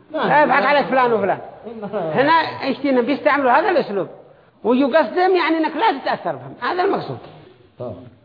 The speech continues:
Speaker 2: قالوا: "مثل لا أرينك هنا"، يعني إنك ابعد. قصدهم يعني حين أقول لك: "لا عد أراك ولا أنظرك"، يعني إنك ابعد.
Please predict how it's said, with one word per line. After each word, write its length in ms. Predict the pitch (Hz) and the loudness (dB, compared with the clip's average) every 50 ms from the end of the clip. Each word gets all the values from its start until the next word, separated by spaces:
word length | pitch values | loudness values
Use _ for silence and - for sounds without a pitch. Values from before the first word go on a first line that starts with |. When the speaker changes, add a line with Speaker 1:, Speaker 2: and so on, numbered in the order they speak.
| _ _ _ _ | _ _ _ _
Speaker 2:
قالوا: 200 | - 165 202 269 | -2 0 2 2
"مثل 160 | 294 285 330 359 | 4 4 4 4
لا 120 | 349 359 | 6 4
أرينك 520 | 359 330 294 285 277 262 247 240 220 208 | 4 4 4 2 2 2 2 0 0 0
هنا"، 300 | 208 190 180 180 175 165 156 165 | 0 0 0 0 -2 -4 -4 -4
يعني 260 | 208 208 277 330 359 | -6 -4 -4 -2 0
إنك 220 | 370 359 311 - | 0 0 0 -2
ابعد. 240 | 370 370 269 190 175 - - - - - - - - _ _ _ _ _ _ _ _ _ - - - _ _ _ _ - | -2 -2 -2 -4 -4 -8 -12 -18 -20 -20 -20 -20 -20 _ _ _ _ _ _ _ _ _ -20 -20 -20 _ _ _ _ -12
قصدهم 380 | 160 143 - 185 240 247 254 262 | -12 -12 -4 0 2 2 4 2
يعني 420 | 277 269 - 196 180 202 202 170 | 2 0 0 -2 -2 -2 -2 2
حين 100 | 190 220 | 4 4
أقول 200 | 226 214 240 233 | 4 4 4 4
لك: 100 | 220 202 | 4 2
"لا 160 | 180 190 226 | 4 4 4
عد 280 | 294 330 294 240 277 269 | 4 4 2 0 0 0
أراك 280 | 262 254 294 320 269 - - - - - - - - | 2 4 4 2 2 0 -4 -12 -16 -18 -20 -8 -4
ولا 240 | - 214 233 233 226 | -2 0 0 2 0
أنظرك"، 320 | 208 214 226 220 185 156 | 0 0 0 0 0 0
يعني 200 | 220 220 285 311 | 0 0 2 4
إنك 160 | 339 349 302 320 | 4 4 4 2
ابعد. 260 | 339 294 - 190 - | 2 2 2 -2 -2